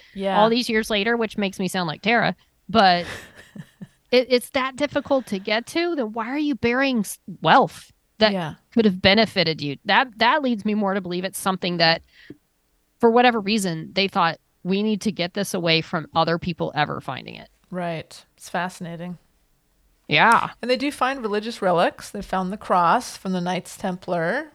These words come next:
Speaker 1: which they, again, will talk about for the rest of the show, as long as it's on the air. They'll bring that up.
Speaker 2: Yeah.
Speaker 1: But they've, they've dated, like, structures built back from, like, you know, before the fifteen and sixteen hundreds, like, really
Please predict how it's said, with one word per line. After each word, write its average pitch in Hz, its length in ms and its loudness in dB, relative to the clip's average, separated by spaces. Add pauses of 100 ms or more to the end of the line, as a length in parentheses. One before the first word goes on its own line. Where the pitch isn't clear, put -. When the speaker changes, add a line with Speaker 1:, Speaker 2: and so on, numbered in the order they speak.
(100)
Speaker 1:
which 190 240 -12
they, 160 280 -6
again, 170 400 -6
will 185 120 -4
talk 180 280 -6
about 160 400 -6 (280)
for - 140 -12
the 165 80 -8
rest 180 280 -8
of 175 80 -12
the 202 60 -12
show, - 500 -6
as 196 100 -16
long 175 140 -8
as 185 100 -10
it's 180 140 -12
on 180 100 -8
the 247 140 -6
air. 180 220 -6 (200)
They'll 180 120 -6
bring 156 200 -6
that 196 160 -4
up. 185 340 -2 (440)
Speaker 2:
Yeah. 202 160 2 (100)
Speaker 1:
But 240 120 -2
they've, 285 220 2
they've 269 300 0
dated, 247 520 -4
like, 208 220 0
structures 254 840 -2
built 208 480 -4 (160)
back 156 540 -6 (180)
from, 185 300 -4
like, 170 400 -4 (280)
you 175 100 -6
know, 156 320 -6 (420)
before 214 560 0
the 294 160 -4
fifteen 269 560 -6
and 254 120 -6
sixteen 233 340 -8
hundreds, 247 440 -8
like, 185 260 0
really 202 560 -2